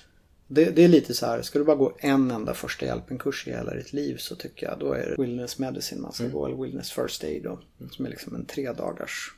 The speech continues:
Speaker 1: ganska enkel, liksom. Och har man tid så kan man gå en Wilderness First Responder, där man egentligen gör samma saker men får en insyn i hur det faktiskt
Speaker 2: Var det den du berättade om när, eh,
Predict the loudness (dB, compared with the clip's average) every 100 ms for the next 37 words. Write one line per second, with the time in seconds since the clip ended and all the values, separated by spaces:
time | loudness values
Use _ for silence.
0 | -12 -10 -8 -6 -6 -10 -12 -12 -12 -14
1 | -14 -16 _ _ _ _ _ 0 0 0
2 | 0 0 0 -6 -10 -8 -6 -6 -4 -2
3 | -2 -2 -6 -4 -4 -4 -8 -4 -2 0
4 | -2 -4 -8 -12 -16 -20 -20 -20 _ -6
5 | -4 0 -2 0 -2 -2 -2 -2 -4 -6
6 | -6 -6 -8 _ -16 -2 4 4 6 4
7 | 2 2 -2 -2 -4 -6 -6 -8 -8 -14
8 | -16 -14 -14 -10 -4 -2 2 2 2 0
9 | -2 -4 -4 -4 -4 -4 -4 -4 -4 -6